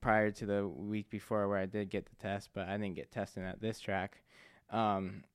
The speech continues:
so we, I had to go straight into qualifying without any practice. Qualified eighth, and I was like, "Oh,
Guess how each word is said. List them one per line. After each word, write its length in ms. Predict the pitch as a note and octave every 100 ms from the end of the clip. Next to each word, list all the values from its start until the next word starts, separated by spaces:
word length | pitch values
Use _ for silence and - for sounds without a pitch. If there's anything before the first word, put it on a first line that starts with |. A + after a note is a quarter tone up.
| _
so 480 | - A#2 A2 G#2 E2
we, 180 | - A#2
I 160 | - A#2
had 120 | A#2
to 60 | A2
go 120 | A2+
straight 240 | - A2+
into 180 | A2+ G#2
qualifying 580 | - F#2+ G#2+ A2 G2+ F#2+
without 260 | G2+ G2+ -
any 220 | F#2+ G2
practice. 640 | - F#2+ G2+ - A#2+ - - _ _
Qualified 560 | - A#2 A#2 - A2 D2+
eighth, 400 | F2 G2+ G2 G#2
and 80 |
I 80 | F#2+
was 80 | F#2+
like, 200 | G2 F#2
"Oh, 240 | G2+ G2